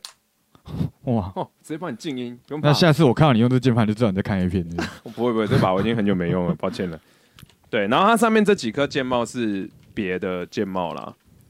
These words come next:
Speaker 2: 就是这个不是原厂的键帽，只是我想说，不是很多电竞仔他们那个，哎，
Speaker 1: 上下左右啊。
Speaker 2: 什么 W 杀小的都会换别的颜色，所以我就换了一下。然后，嗯，算了，这个你们如果哪天有想买，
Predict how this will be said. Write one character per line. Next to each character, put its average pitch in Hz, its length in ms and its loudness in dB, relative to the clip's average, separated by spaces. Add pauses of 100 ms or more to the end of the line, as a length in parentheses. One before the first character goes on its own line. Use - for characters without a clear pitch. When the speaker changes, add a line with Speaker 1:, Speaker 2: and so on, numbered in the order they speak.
(400)
Speaker 2:
就 131 140 -4
是 135 120 -2
这 131 140 -2
个 120 80 -2
不 98 160 -8
是 113 200 -8
原 95 220 -8
厂 98 200 -14
的 80 100 -18
键 90 180 -10
帽， 85 220 -14
只 113 100 -10
是 151 120 -4
我 165 120 2
想 127 160 -2
说， 135 300 4 (240)
不 127 80 -4
是 123 100 2
很 113 160 4
多 120 160 4
电 123 240 0
竞 110 200 -4
仔 87 240 -8
他 113 80 -6
们 107 120 -6
那 110 120 -6
个， 98 180 -4
哎， 110 180 -4
Speaker 1:
上 120 160 0
下 113 200 2
左 101 160 0
右 101 40 4
啊。 101 40 2
Speaker 2:
什 104 80 4
么 117 180 4
W 120 60 0
杀 113 200 -2
小 92 220 -6
的 78 100 -10
都 101 200 -6
会 98 420 -4
换 101 180 -6
别 82 160 -10
的 80 80 -10
颜 82 200 -10
色， 92 180 -10
所 95 100 -12
以 90 60 -6
我 87 60 -12
就 87 160 -8
换 92 240 -8
了 - 80 -18
一 - 100 -18
下。 73 240 -16 (680)
然 127 140 0
后， 160 400 2 (200)
嗯， 113 440 -8
算 131 180 -8
了， 98 80 -4
这 123 120 -4
个 147 60 0
你 107 60 0
们 95 140 -2
如 113 60 2
果 127 100 4
哪 98 100 2
天 104 120 -2
有 113 100 -4
想 98 180 -8
买， 82 140 -14